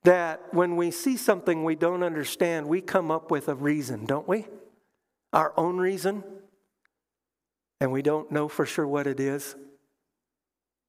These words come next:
but we'll make something up so that we feel comfortable in the moment. You see, people had come to Jerusalem from every direction, and they were surprised to hear the apostles, who were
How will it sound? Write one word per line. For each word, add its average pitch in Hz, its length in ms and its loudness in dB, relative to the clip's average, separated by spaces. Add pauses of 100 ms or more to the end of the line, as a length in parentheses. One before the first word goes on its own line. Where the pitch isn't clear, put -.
(100)
but 135 100 2
we'll 143 160 0
make 143 240 -4
something 151 380 -2
up 143 160 -4
so 147 180 0
that 135 160 -4
we 143 120 -2
feel 202 240 4
comfortable 208 840 -2 (400)
in 156 180 2
the 143 60 0
moment. 143 440 -2 (2000)
You 156 60 2
see, 214 200 0
people 220 340 2
had 175 200 0
come 202 200 2
to 196 80 4
Jerusalem 180 600 0
from 170 260 0 (140)
every 220 340 2
direction, 196 640 0 (300)
and 185 160 8
they 208 120 8
were 196 140 2
surprised 202 880 -2 (420)
to 175 120 8
hear 190 180 4
the 180 120 2
apostles, 156 720 -2 (240)
who 226 120 10
were 208 240 4